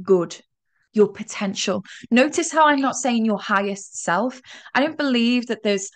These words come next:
more of a higher self than your true self. I just believe that there's a lot of things in the way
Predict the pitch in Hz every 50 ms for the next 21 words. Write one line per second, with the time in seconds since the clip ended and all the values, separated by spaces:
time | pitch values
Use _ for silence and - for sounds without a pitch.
0 | _ _ - 214 220 226 240 262 277 269 254 214 190 208 214 214 214 202 190 -
1 | - - 190 196 202 190 - - 190 185 175 175 170 175 - - 185 175 170 -
2 | - 175 - - - - - - - - - 196 190 - 254 247 - - 233 214
3 | 208 214 240 269 254 233 - - 196 - 208 190 208 202 208 208 214 240 240 -
4 | 226 - - _ 240 240 240 240 226 214 - _ - 220 214 214 202 196 180 170
5 | 170 170 175 208 214 277 320 330 247 175 156